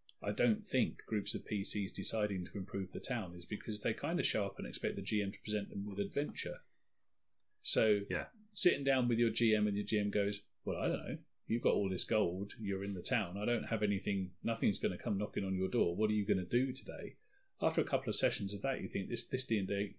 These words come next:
Speaker 1: campaign's rubbish." Now, some people will no doubt just leap at the opportunity of going, "Well, we can do anything we want. Cool, right, this is what I'm gonna do." But you need everybody to do that, don't you?
Speaker 2: Mm.
Speaker 1: 'Cause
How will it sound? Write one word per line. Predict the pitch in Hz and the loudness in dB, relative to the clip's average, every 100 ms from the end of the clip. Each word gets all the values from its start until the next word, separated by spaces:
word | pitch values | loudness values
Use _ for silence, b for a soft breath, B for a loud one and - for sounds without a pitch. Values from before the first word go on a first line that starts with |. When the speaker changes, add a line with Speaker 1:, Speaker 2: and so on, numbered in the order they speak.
| - | -8
Speaker 1:
campaign's | 95 92 101 98 | -6 -2 -2 2
rubbish." | 139 160 - - b b b - | 0 0 -4 -10 b b b -2
Now, | 104 | 0
some | 104 156 143 | 4 4 2
people | 104 95 95 | -2 -6 -2
will | 98 95 | 0 0
no | 92 110 | 2 2
doubt | 101 98 92 | 2 -2 -2
just | - 101 | -4 -2
leap | 104 110 104 | 2 2 0
at | 104 | -6
the | - 101 | -4 -6
opportunity | - 104 107 95 - - - | -6 -2 0 0 -2 -8 -8
of | - | -4
going, | 104 92 | -4 -2
"Well, | 104 107 - | -2 -2 0
we | 143 | 0
can | 131 | 0
do | 139 160 | 4 4
anything | 156 175 | 4 2
we | 175 | 4
want. | 160 101 | 2 2
Cool, | - 147 | 0 0
right, | 101 107 - | 2 0 0
this | 104 | -2
is | 107 | -2
what | 104 | -4
I'm | 101 | -4
gonna | 95 | -4
do." | 110 110 - b b b | 0 0 0 b b b
But | 156 | 6
you | |
need | 190 190 | 10 12
everybody | 170 165 - 104 | 12 8 4 2
to | 104 | 2
do | - 139 | 4 4
that, | 87 101 | 4 2
don't | 127 - | 2 2
you? | 82 - - _ 123 | -8 -12 -18 _ -6
Speaker 2:
Mm. | 104 | -2
Speaker 1:
'Cause | 92 117 | 2 2